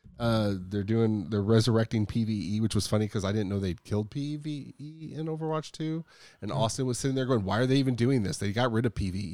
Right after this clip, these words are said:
Speaker 1: E." And then it was like,
Speaker 2: Oh, that's
Speaker 1: basically
Speaker 2: funny. Yeah, I dropped off the Overwatch two train a long time ago.
Speaker 1: Yeah.
Speaker 2: So I haven't gone, been,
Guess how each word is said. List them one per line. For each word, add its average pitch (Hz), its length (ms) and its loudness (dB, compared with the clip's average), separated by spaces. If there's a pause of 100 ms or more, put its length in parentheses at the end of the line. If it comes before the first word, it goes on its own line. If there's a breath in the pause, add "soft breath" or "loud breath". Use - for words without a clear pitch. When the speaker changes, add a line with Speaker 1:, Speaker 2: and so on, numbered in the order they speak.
(140)
Speaker 1:
E." 92 40 -4
And 95 120 -4
then 98 120 -2
it 92 60 -6
was 90 140 -8
like, 92 180 -6
Speaker 2:
Oh, 95 60 -6
that's 104 120 -4
Speaker 1:
basically 98 240 -8
Speaker 2:
funny. 95 200 -6 (340 loud breath)
Yeah, 131 220 6 (340)
I 160 140 6
dropped 131 260 2
off 120 200 2
the 113 80 -2
Overwatch 107 440 4
two 110 140 4
train 101 220 2
a 87 80 2
long 95 560 4
time 85 240 -2
ago. - 520 -10
Speaker 1:
Yeah. 92 180 -4
Speaker 2:
So - 200 -12
I - 60 -10
haven't 98 160 -8
gone, 92 120 -10
been, 92 200 -6